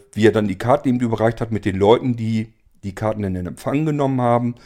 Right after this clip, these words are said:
macht er ein Selfie von der Gruppe sozusagen. Und, ähm,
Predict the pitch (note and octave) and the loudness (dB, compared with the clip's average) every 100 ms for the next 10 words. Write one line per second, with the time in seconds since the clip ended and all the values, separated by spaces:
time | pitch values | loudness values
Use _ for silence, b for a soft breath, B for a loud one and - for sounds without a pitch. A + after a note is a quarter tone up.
0 | B B F#2+ - G2 F#2 - A2+ D3 D3 | B B -8 -2 -2 -2 2 2 2 -6
1 | C#3+ - - - - - - B2 A#2 A2+ | -8 -10 -16 -16 -18 -10 0 2 2 0
2 | C3+ - C#3+ C3+ C3 B2+ B2+ B2 A#2+ B2+ | 0 4 4 4 -6 -4 0 2 2 -2
3 | B2+ B B B B G#2+ G#2+ G#2 - G2+ | -6 B B B B -2 0 -2 -2 0
4 | G2 G2 | 2 0